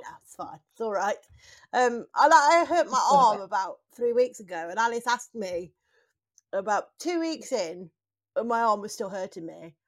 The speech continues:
Speaker 1: And, uh, she asked me, um,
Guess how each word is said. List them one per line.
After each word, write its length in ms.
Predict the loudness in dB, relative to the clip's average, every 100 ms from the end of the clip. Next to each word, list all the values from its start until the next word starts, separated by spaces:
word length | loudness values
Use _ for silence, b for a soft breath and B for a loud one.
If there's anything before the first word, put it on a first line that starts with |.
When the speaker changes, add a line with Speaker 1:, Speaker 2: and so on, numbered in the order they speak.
| _ _ _ _
Speaker 1:
And, 200 | -8 -6
uh, 360 | -4 -4 -6 -8 -14 _ _ -20
she 140 | -4
asked 200 | -4 -4
me, 220 | -8 -10 -10 _ -8
um, 320 | -6 -6 -12